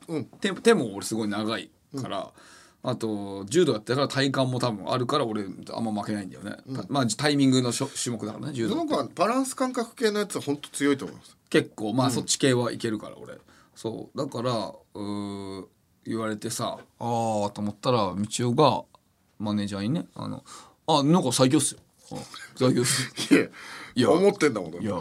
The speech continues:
Speaker 2: やめてほしいな。
Speaker 1: <laughs> いや、いいじゃん。
Speaker 2: 最強はさ、なんかハードル上がるじゃん。やめてくれねえかなと思って。<laughs> まあ、でも一応、まあ、「あー、まあ、最強とかじゃないですけど、まあ、まあまあ、うんと、まあ、で、いけなくはない方っすよ」みたいなこと
Speaker 1: まあまあまあ。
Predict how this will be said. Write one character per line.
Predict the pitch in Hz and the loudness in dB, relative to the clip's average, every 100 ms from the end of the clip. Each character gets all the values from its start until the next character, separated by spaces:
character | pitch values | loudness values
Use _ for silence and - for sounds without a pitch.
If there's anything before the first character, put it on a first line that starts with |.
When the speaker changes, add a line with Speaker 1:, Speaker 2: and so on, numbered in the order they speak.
| - - 107 | -6 -10 -12
Speaker 2:
や | 104 | -6
め | 123 | -6
て | 165 | -4
ほ | 160 | -4
し | 156 - | -4 0
い | |
な。 | 185 - - | 4 6 6
Speaker 1:
<laughs> | 285 | 10
い | 269 | 10
や、 | 330 | 8
い | - | 2
い | - 190 - 233 196 | 0 0 4 2 4
じ | - 160 | 6 6
ゃ | 117 | 6
ん。 | |
Speaker 2:
最 | 170 190 | 2 2
強 | 233 226 | 6 8
は | 240 226 | 8 6
さ、 | 320 285 135 | 6 6 6
な | 135 143 | 6 4
ん | |
か | 117 | 2
ハ | 127 139 185 | 4 6 6
ー | |
ド | 208 | 6
ル | 202 | 6
上 | 180 | 4
が | - | 2
る | 202 | -2
じ | 196 | -2
ゃ | - | -6
ん。 | - | -6
や | - | -6
め | 135 | -4
て | 151 - | -2 -2
く | 240 | -2
れ | 254 277 | 0 0
ね | 302 | -2
え | |
か | - | -6
な | - | -10
と | - | -12
思 | - - - - - 147 139 | -18 -18 -18 -20 -10 -6 -4
っ | |
て。 | 135 | -2
<laughs> | 131 | 2
ま | 135 | 2
あ、 | |
で | 139 | 2
も | 113 | -2
一 | 107 156 | -2 0
応、 | 156 | 0
ま | 131 | 0
あ、 | 151 175 208 | -4 -4 -2
「あ | |
ー、 | 208 | -2
ま | |
あ、 | 190 | -2
最 | 220 220 | -2 -2
強 | 214 | -4
と | |
か | 160 104 | -4 -6
じ | - | -8
ゃ | |
な | 110 | -8
い | |
で | 113 | -6
す | |
け | 123 | -6
ど、 | |
ま | 123 113 | -6 -8
あ、 | - - - | -12 -16 -4
ま | 131 | -2
あ | |
ま | 107 | -2
あ、 | - 127 | -8 -10
う | 127 | -8
ん | 120 | -6
と、 | 156 | -6
ま | - 131 127 | -4 -2 -2
あ、 | |
で、 | 117 | 0
い | 123 135 | -2 -2
け | 143 156 | 2 2
な | 151 127 | 2 -2
く | 104 | -2
は | |
な | 101 | -4
い | |
方 | 107 - | -6 -8
っ | |
す | - - | -12 -12
よ」 | - - - | -12 -16 -18
み | |
た | - | -16
い | |
な | - | -18
こ | - | -14
と | 92 | -14
Speaker 1:
ま | |
あ | |
ま | 85 | -14
あ | |
ま | - - | -16 -16
あ。 | - | -16